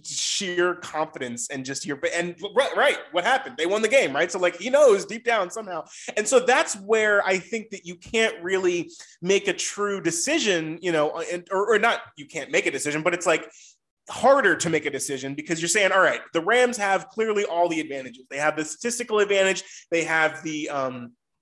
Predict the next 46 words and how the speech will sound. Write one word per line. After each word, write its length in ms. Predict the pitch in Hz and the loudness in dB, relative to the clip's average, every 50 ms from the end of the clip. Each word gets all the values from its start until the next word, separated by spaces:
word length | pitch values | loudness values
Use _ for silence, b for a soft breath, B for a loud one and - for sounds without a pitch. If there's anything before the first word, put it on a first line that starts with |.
| _ _ _ _ _ _ | _ _ _ _ _ _
just 220 | - 170 170 - - | -6 -6 -6 -6 -6
player 340 | - 180 196 190 185 170 | -2 0 2 4 4 2
talent 480 | 165 - - - 147 160 170 185 196 - B B B B - | 0 -2 -4 -2 -2 0 2 0 0 -2 B B B B -2
advantage, 420 | 185 180 170 196 190 196 196 190 | -2 2 2 2 2 2 0 0
skills, 580 | - - - - - 160 165 170 180 190 185 180 | 0 -2 -2 -2 0 0 0 0 0 -2 -4 -6
ability, 480 | 160 131 156 147 156 175 175 196 185 135 | -6 -6 -6 -4 -4 -4 -4 -4 -4 -2
everything, 640 | 139 147 156 180 185 175 - 208 208 214 220 220 B B B B - | -2 -2 -2 -2 -2 -2 0 0 0 0 -2 -6 B B B B 2
uh, 140 | 151 151 151 156 | 4 4 4 4
you 60 | 165 | 4
know, 100 | 165 156 | 4 2
on, 100 | 156 156 156 - | 2 0 0 0
on 140 | 170 165 160 | 0 0 0
a, 100 | 156 - - | 0 -2 -2
on 100 | 170 165 156 | -2 -2 -2
a 40 | - - - | -4 -6 -10
per 220 | - - 208 196 - | -2 0 0 0 0
pound 400 | - - 202 180 175 165 160 147 | 0 0 0 0 0 0 -2 -4
basis, 560 | 139 160 170 185 175 - 135 135 139 - - - | -2 0 0 0 0 -4 -6 -6 -6 -6 -6 -6
you 80 | 143 | -6
know, 80 | 143 139 | -6 -4
kind 240 | - 156 147 143 147 | -2 -4 -4 -4 -6
of, 60 | B B B B B B _ _ - - _ _ _ _ | B B B B B B _ _ -20 -20 _ _ _ _
what, 380 | 160 147 147 160 220 214 - | -20 -6 0 2 2 2 4
what 140 | 190 202 202 | 2 2 2
people 200 | 208 226 220 208 | 2 0 -2 0
do 140 | 175 208 190 | 2 2 2
in 100 | 156 135 | 2 0
fighting 480 | - - 214 208 185 170 156 139 135 | 0 2 2 4 4 4 2 0 -2
is, 120 | 135 135 131 | -4 -2 -2
like, 160 | 143 135 131 | -2 -2 -2
if 80 | 123 - | -4 -6
there's 160 | 156 143 - | -6 -6 -6
two 140 | - 190 135 | -8 -8 -2
boxers 440 | - 156 151 156 156 - 143 131 | 2 2 2 2 0 -2 -6 -8
going 140 | 127 147 143 | -8 -6 -6
up 120 | 143 139 143 | -6 -6 -4
against 220 | 143 135 131 - | -6 -8 -6 -8
each 60 | 135 | -8
other, 160 | 127 127 127 | -8 -8 -8
they 120 | 127 131 131 | -4 -4 -2
always 200 | 135 139 139 - | -2 -2 -2 -2
say, 140 | - 143 131 | 0 2 2
uh, 80 | 131 | 2
like, 160 | 131 127 131 | 2 0 -2
a 80 | 185 - - - | -6 -8 -8 -4
per 140 | - 175 | -2 -2